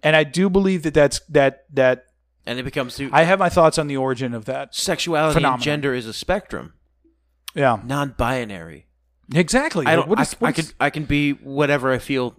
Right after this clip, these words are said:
Speaker 2: I could be.
Speaker 1: That day.
Speaker 2: There is no, there is no, not even in sexuality.
Speaker 1: Yeah.
Speaker 2: Not even in who you ball do you have to take a stand.
Speaker 1: <laughs>
Speaker 2: You can be,
Speaker 1: Exactly.
Speaker 2: you can
Speaker 1: Exactly.
Speaker 2: be ambivalent.
Speaker 1: Well, that's
Speaker 2: Because the, you, you're, and your ambivalence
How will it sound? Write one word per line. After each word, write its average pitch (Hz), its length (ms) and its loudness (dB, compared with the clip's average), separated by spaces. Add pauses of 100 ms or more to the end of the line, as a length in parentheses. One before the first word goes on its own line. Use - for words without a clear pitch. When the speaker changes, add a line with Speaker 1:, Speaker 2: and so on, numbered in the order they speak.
(120)
Speaker 2:
I 113 100 -6
could 104 200 -16
be. 107 340 -10
Speaker 1:
That 196 280 2
day. 240 440 -2
Speaker 2:
There 139 140 -2
is 151 140 -2
no, 170 180 2 (180)
there 151 240 2
is 165 180 2
no, 151 280 0 (220)
not 180 180 -2
even 185 220 -2
in 135 120 -6
sexuality. 123 920 -4 (100)
Speaker 1:
Yeah. 143 220 -4 (200)
Speaker 2:
Not 143 140 0
even 208 180 2
in 165 120 2
who 190 140 0
you 175 200 -2
ball 131 500 2 (200)
do 143 100 -2
you 165 140 -2
have 151 160 0
to 131 80 -14
take 147 180 -6
a 120 40 -10
stand. 95 420 -6 (180)
Speaker 1:
<laughs> 156 100 4 (400)
Speaker 2:
You 185 220 -4
can 202 200 0
be, 202 80 2
Speaker 1:
Exactly. 131 320 -4
Speaker 2:
you 151 160 0
can 175 80 0
Speaker 1:
Exactly. 156 360 2
Speaker 2:
be 117 60 -2
ambivalent. 151 720 -4 (280)
Speaker 1:
Well, 190 120 2
that's 196 180 4
Speaker 2:
Because 196 200 0 (180)
the, 156 260 -12
you, 180 280 -4
you're, 170 240 -2
and 160 280 -4
your 160 160 0
ambivalence 160 960 0